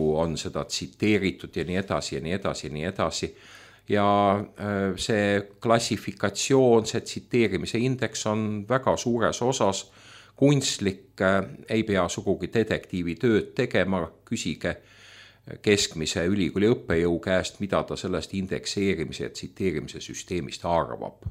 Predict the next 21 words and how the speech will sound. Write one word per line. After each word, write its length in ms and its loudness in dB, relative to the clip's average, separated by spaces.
Ja 60 -8
te 100 -6
kuulete 400 0
ausat 460 2
vastust, 640 0
aga 200 0
samal 400 0
ajal 360 2
poliitkorrektsuse 1040 0
huvides, 800 2
akadeemilise 1000 -2
niisuguse 520 -10
praegu 340 -4
kehtiva 540 -6
keelepruugi 1600 4
ja 80 2
mõttepruugi 600 -2
huvides, 420 2
nad 200 -4
kõik 280 2
peavad 480 4